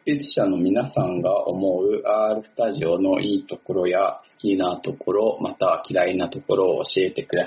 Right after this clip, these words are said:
さいという質問です。一番のツッコミなところだと僕は個人的には思っていて、Rスタジオ実践入門と言いつつ、まあ最初にも言っ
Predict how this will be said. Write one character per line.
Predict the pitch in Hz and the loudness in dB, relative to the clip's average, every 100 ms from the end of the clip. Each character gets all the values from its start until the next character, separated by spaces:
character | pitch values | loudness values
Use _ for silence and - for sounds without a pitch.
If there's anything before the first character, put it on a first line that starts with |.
| - | 0
さ | 104 | -2
い | 87 | -2
と | - | -4
い | 82 - | -2 0
う | - - | -2 -4
質 | - 95 | -4 -2
問 | - - - | 0 -2 0
で | 104 - | -2 -4
す。 | _ _ _ - | _ _ _ -14
一 | - 147 | -4 0
番 | 123 85 | 0 0
の | 85 85 | 0 -2
ツ | - | -8
ッ | - | -10
コ | - | -2
ミ | 92 90 | 0 2
な | 92 | 0
と | - - | -4 -8
こ | - 87 | -2 2
ろ | 87 | 2
だ | 87 | 2
と | - - - - | 0 -4 -4 -6
僕 | - - 98 | -6 -2 0
は | 90 | 0
個 | - 85 | -2 -4
人 | 87 87 | 0 0
的 | - - 87 | -2 -4 -2
に | - | -2
は | - | -2
思 | - | -4
っ | - | -6
て | - | -10
い | - | -10
て、 | - 95 - - _ - - | -2 -2 -2 -4 _ -20 -8
R | 127 147 147 151 | 0 2 2 0
ス | 139 | -2
タ | - 139 | -2 0
ジ | 123 123 | 2 2
オ | 120 120 - _ _ - | 4 2 -2 _ _ -8
実 | 113 - - | -8 -6 -2
践 | 110 110 | 2 2
入 | 117 104 | 2 2
門 | - 80 - | 0 -4 -8
と | - - | -6 -2
言 | - | -2
い | - | -4
つ | - - | -10 -8
つ、 | 80 - - | -8 -6 -2
ま | 104 | -2
あ | 101 | 0
最 | 101 | -2
初 | - | 2
に | 95 | 0
も | 87 | 0
言 | |
っ | - | -4